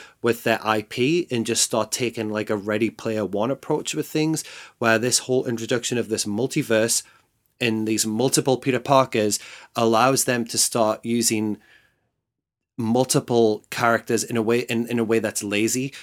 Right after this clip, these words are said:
And what I don't want to see that from happening from this is I don't want to see, um,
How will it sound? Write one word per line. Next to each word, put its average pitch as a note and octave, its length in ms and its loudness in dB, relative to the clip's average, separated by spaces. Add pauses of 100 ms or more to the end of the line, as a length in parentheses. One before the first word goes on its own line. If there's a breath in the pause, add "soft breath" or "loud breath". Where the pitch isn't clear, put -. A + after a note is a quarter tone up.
(160 loud breath)
And A2 140 -4
what A#2 120 2
I A#2 60 4
don't C3 280 2
want C3 160 0
to - 60 -4
see C3 260 2
that A#2 280 -4
from A#2+ 240 -4
happening D3 420 0
from A2 180 -4
this A2 220 -2
is G#2+ 100 0
I G#2+ 80 0
don't B2 300 2
want A#2+ 180 -4
to A#2 80 -2
see, A#2 420 2 (640 loud breath)
um, A2 320 0